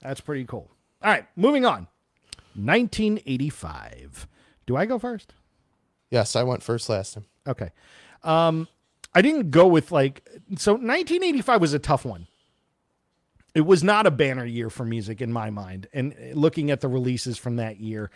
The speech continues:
Speaker 1: um, there were some really good ones, uh, which we're gonna talk about, but, um, I was a little strained trying to find something that I really could wrap my arms around from that year.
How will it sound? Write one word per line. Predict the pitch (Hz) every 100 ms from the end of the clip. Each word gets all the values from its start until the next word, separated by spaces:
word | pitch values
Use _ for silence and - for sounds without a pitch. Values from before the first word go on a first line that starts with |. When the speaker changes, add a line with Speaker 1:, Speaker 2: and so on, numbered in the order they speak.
| - - - - -
Speaker 1:
um, | 143 135 131 131 127 -
there | 151 139 196
were | 202
some | - 190
really | 180 175 135
good | 165
ones, | 196 127 135 170 - _ _ _ _ _ _ -
uh, | 123 123 120 120 120
which | 123 139 127 -
we're |
gonna | 131 120
talk | 120 127 120
about, | 120 123 117 -
but, | 131 123 120 _ _ _ _ _ -
um, | 139 131 131 135 _ _ _ _ _ _ - _ _ _ _ _ - - _ -
I |
was | 196 196
a | 196
little | 233 262
strained | - - 208 190 143 135
trying | 180 170
to | 160
find | 185 165
something | - 185 175
that | 160
I | 139
really | 123 143 190 175
could | 143 120
wrap | 151
my | 139 117
arms | 107 156
around | 170 190
from | 190 196
that | 190 196
year. | 190 208 220